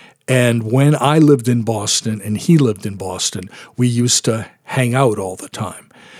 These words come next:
As a matter of fact, at that time, which was the mid nineties, I was doing steroids, anabolic steroids,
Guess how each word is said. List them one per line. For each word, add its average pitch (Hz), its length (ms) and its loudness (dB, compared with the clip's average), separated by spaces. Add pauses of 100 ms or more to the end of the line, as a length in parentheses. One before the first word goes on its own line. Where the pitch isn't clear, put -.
(500)
As 127 120 0
a 131 60 2
matter 135 320 2
of 117 60 -2
fact, - 400 -4 (160)
at 156 240 -2
that 147 260 0
time, 117 540 0
which 123 200 -4
was 113 220 -4
the 110 140 -4
mid 139 280 4
nineties, 117 680 -4 (720)
I 135 180 2
was 147 300 4
doing 123 600 0 (220)
steroids, 120 800 2
anabolic 113 420 -4
steroids, 120 680 -2